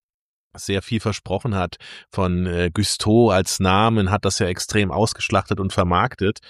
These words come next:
äh, von Burritos über, was weiß ich, Corn Dogs und, und Ähnlichem. Und das war natürlich da auch sehr wahrscheinlich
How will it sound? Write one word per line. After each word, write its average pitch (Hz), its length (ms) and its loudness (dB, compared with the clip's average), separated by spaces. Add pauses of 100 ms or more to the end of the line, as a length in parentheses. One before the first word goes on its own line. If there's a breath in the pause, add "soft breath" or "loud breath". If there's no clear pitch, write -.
(280 loud breath)
äh, 92 300 2
von 92 360 0
Burritos 104 800 4
über, 92 540 4
was 98 240 0
weiß 90 220 2
ich, 117 300 -4
Corn 113 380 4
Dogs 98 400 0
und, 101 340 -4 (340 loud breath)
und 107 180 0
Ähnlichem. 117 600 2
Und 104 460 -2
das - 320 -2
war 98 120 4
natürlich 104 440 2
da 90 140 4
auch 107 160 4
sehr 98 160 0
wahrscheinlich 90 580 2